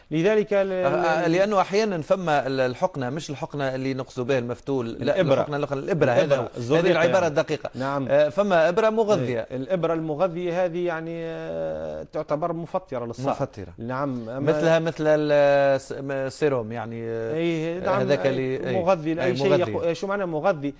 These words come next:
Speaker 2: وإن
Speaker 1: يعني
Speaker 2: لم يكن من موضع الأكل. لأنه كما قلت العلماء، فما علماء اشترطوا أنه، آه، يأكل الحاجة من، من الموضع الأكل الفم،
Speaker 1: أي.
Speaker 2: معناه شيء، شيء
Speaker 1: آه،
Speaker 2: معروف.
Speaker 1: ال-، ال-، إذا كان هذا يقوم مقام الطعام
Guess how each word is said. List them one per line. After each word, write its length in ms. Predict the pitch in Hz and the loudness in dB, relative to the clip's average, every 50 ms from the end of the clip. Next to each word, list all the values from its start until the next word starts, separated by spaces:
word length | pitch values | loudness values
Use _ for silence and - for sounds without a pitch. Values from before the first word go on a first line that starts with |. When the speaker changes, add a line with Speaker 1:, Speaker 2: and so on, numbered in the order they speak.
| - - - | -12 -6 0
Speaker 2:
وإن 260 | 147 180 226 247 240 | 2 2 4 4 4
Speaker 1:
يعني 120 | 240 240 | 4 4
Speaker 2:
لم 120 | 233 226 226 | 4 4 2
يكن 300 | 220 208 - 240 220 214 | 2 2 2 2 2 2
من 160 | 208 202 208 | 2 2 4
موضع 320 | 214 208 190 190 180 170 | 4 4 4 4 4 4
الأكل. 360 | 165 160 151 135 - - 104 - - _ _ _ _ - - - | 2 2 0 -2 -2 -4 -10 -10 -12 _ _ _ _ -20 -8 -2
لأنه 300 | 127 147 160 165 160 151 - - - | 0 0 2 2 0 0 -2 -4 -6
كما 180 | - 185 170 156 | -2 0 0 0
قلت 200 | - 190 - 151 | 0 0 0 2
العلماء، 540 | 156 156 170 160 156 165 185 190 185 175 | 2 2 2 2 2 2 2 2 2 2
فما 240 | 165 - 160 170 165 | 0 -2 -4 -2 -2
علماء 240 | 151 160 175 180 190 | -2 -2 -2 -2 -2
اشترطوا 460 | 180 - - 190 180 - 175 - - | -2 0 2 0 0 0 -2 -4 -4
أنه، 240 | 165 170 165 156 147 - - - - - _ - | -4 -4 -4 -6 -8 -10 -14 -20 -20 -18 _ 0
آه، 180 | 180 180 - | 2 2 2
يأكل 400 | 165 165 180 190 180 - 156 147 | 4 2 2 2 4 2 0 0
الحاجة 400 | 147 143 135 165 180 175 151 156 | 0 0 0 2 2 2 2 0
من، 180 | 151 156 160 156 | -2 -2 -4 -4
من 160 | 180 240 277 | -4 -2 -2
الموضع 340 | 277 262 254 254 226 208 196 | 0 0 2 2 2 2 2
الأكل 240 | 202 226 220 - 196 | 2 0 0 -2 -2
الفم، 260 | 185 - - 190 156 | -2 0 -2 -2 0
Speaker 1:
أي. 100 | 151 147 | 0 -2
Speaker 2:
معناه 240 | 123 127 131 131 123 | -4 -4 -4 -6 -6
شيء، 300 | - 147 151 131 - 139 | -4 -4 -4 -4 -4 -6
شيء 180 | 143 139 147 147 | -6 -4 -4 -2
Speaker 1:
آه، 40 | 135 | -2
Speaker 2:
معروف. 240 | 131 131 131 127 110 | -2 -2 -2 -2 -4
Speaker 1:
ال-، 1200 | 131 127 123 123 120 123 123 123 123 120 120 120 120 120 123 - - 123 123 123 117 110 110 117 | -6 -8 -8 -8 -8 -8 -6 -6 -6 -6 -8 -8 -8 -10 -10 -12 -12 -12 -12 -12 -12 -12 -10 -10
ال-، 0 | |
إذا 200 | 113 107 117 113 | -10 -8 -8 -8
كان 500 | - - 160 156 139 117 107 101 98 - - _ _ _ - - 104 | -6 -6 -4 -4 -4 -6 -6 -8 -10 -12 -14 _ _ _ -20 -14 -8
هذا 480 | 110 131 147 147 120 101 104 101 98 | -6 -4 -2 -2 -4 -4 -4 -6 -6
يقوم 500 | 101 110 120 117 - 160 160 135 113 104 | -4 -6 -6 -6 -6 -6 -6 -6 -6 -8
مقام 300 | 110 107 - 147 135 117 | -8 -8 -6 -6 -6 -6
الطعام 500 | 110 - - 107 104 117 131 131 110 92 | -6 -8 -6 -6 -6 -6 -6 -8 -10 -10